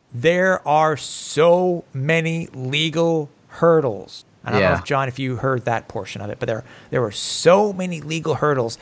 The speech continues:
Speaker 1: with this E S P N thing. That's literally why it got done at the eleventh hour.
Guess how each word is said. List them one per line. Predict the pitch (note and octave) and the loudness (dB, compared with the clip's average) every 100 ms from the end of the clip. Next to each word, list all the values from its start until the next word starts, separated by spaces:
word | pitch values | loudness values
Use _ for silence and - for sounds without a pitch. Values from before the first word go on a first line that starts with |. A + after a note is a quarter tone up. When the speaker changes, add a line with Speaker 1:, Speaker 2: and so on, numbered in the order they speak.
| - - | -18 -10
Speaker 1:
with | C3 C3+ | -2 0
this | D3+ B2+ - | 0 -4 -4
E | D3 | 0
S | C#3+ - | 0 0
P | - C#3 | -2 0
N | B2+ | 0
thing. | A#2+ B2 A#2+ - - - | -2 -2 -4 -8 -20 -4
That's | C3 - | -4 -2
literally | A#2+ C3+ F#3 F3+ D#3 C#3+ | -6 -2 0 0 0 -2
why | A#2 C3 C3+ | 4 4 6
it | C3 A2+ | 0 -6
got | - A#2+ - _ | -4 -4 -4 _
done | C3+ A#2+ A#2 - _ _ - | 0 0 -6 -16 _ _ -4
at | A#2+ | -2
the | B2 | -2
eleventh | A#2+ A#2 G#2+ | -2 -4 -4
hour. | G2+ E2 G#1+ | -8 -8 -12